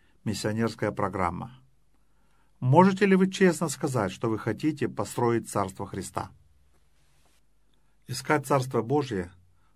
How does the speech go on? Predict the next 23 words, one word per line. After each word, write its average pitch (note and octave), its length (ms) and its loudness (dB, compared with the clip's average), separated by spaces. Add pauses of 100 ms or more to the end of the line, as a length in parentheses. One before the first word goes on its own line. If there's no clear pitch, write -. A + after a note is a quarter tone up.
нужно B2+ 400 0
через A2 260 -2
евангелизацию, G#2 920 -4 (640)
приводя A2 380 -2
людей B2 500 0 (520)
из C3 220 -2
тьмы B2+ 320 2
к C3 80 -4
свету G#2+ 560 -2 (300)
и A#2 60 -6
от A2 200 -6
власти B2+ 340 -2
сатаны A#2 440 -4
к G2+ 80 -12
Богу. G2 420 -4 (800)
Активно D3+ 580 -2
ли A#2 140 2
вы B2+ 220 0
евангелизируете? B2+ 1300 -2 (1600)
Сколько F#3+ 480 4
нехристиан E3 840 0
считают C#3+ 640 0
вас C3 340 0